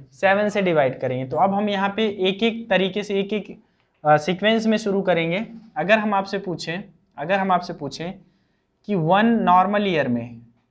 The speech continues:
ठीक है, या हम आपसे पूछते हैं पहले मंथ से शुरू करते हैं, सबसे पहले डेज से शुरू करते हैं। आपका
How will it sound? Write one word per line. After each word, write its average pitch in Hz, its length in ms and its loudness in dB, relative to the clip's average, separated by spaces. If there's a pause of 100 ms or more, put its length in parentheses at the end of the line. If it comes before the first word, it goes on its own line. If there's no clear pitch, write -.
(140)
ठीक 180 160 -14
है, 151 100 -4
या 170 120 4
हम 185 180 0
आपसे 185 220 -2
पूछते 190 300 -6
हैं 190 80 -4
पहले 185 300 -2 (440)
मंथ 208 300 0
से 202 140 -4
शुरू 196 240 -2
करते 185 240 -2
हैं, 190 80 -4
सबसे 185 180 -8
पहले 185 220 0
डेज 175 220 2
से 190 160 -8
शुरू 170 200 -4
करते 147 260 -4
हैं। 170 220 -6 (460)
आपका 165 420 2